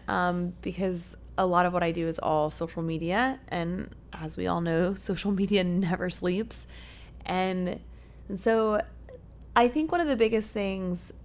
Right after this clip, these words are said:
I love what I do so much, so it doesn't seem like work, which I'm sure you guys can relate.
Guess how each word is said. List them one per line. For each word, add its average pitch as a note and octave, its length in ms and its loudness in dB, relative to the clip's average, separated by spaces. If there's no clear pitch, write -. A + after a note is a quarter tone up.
I G#3 160 6
love A#3 260 2
what A#3+ 80 2
I A3 120 2
do F3+ 160 0
so F#3+ 200 0
much, F#3 300 -2
so E3+ 240 2
it E3+ 60 0
doesn't F3 220 -4
seem E3+ 160 -6
like E3 200 -6
work, B2 360 -2
which F#3+ 180 -4
I'm F3+ 100 0
sure F3 160 -2
you E3 160 -2
guys D#3+ 260 -2
can F#3 200 -8
relate. E3 420 -6